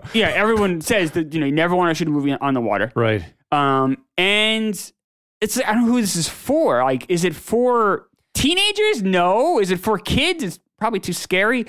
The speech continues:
Speaker 1: It's P G thirteen, so it has to be teenagers
Speaker 2: Well,
Speaker 1: and adults.
Speaker 2: but P G thirteen doesn't.
Speaker 1: No, I know, but you're right. You're
Speaker 2: Like,
Speaker 1: right.
Speaker 2: is
Speaker 1: You're
Speaker 2: it,
Speaker 1: right.
Speaker 2: is it for maybe, like, a nine-year-old would like it? So are we making movies exclusively for nine-year-olds? So I would have been like, this,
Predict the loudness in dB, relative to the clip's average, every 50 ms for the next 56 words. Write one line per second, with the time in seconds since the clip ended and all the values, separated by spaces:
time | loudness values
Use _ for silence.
0 | -10 -20 -10 -6 -4 -4 -2 -2 -2 -2 0 0 0 0 0 0 0 0 0 0
1 | 0 2 2 0 0 0 0 0 0 0 -2 -2 -2 -2 -4 -6 -4 -2 -2 -2
2 | -2 -4 -6 -6 -4 -4 -2 -4 -4 -6 -8 -8 -8 -8 -10 -10 _ _ _ _
3 | _ _ _ _ _ _ _ _ -2 0 2 2 2 4 4 2 2 2 2 2
4 | 0 0 -2 -4 -4 -4 -2 0 0 0 0 0 0 -2 -2 0 0 0 2 2
5 | 0 0 -2 -6 -8 _ _ _ _ _ _ -2 2 2 4 4 4 4 4 4
6 | 4 4 2 2 0 0 -2 0 2 2 4 4 4 4 2 0 -2 0 2 2
7 | 4 4 4 4 4 2 2 2 2 2 0 0 0 -2 0 2 2 2 2 0
8 | 0 0 0 2 2 2 2 2 2 2 2 2 2 2 2 2 2 2 0 0
9 | 0 0 0 2 2 2 2 2 2 2 2 2 2 2 2 2 2 2 0 0
10 | -2 0 0 0 0 0 0 0 0 0 0 0 2 2 0 0 0 2 2 2
11 | 0 -2 -6 -10 _ _ _ _ _ _ -2 0 2 2 2 2 2 0 0 0
12 | -2 -2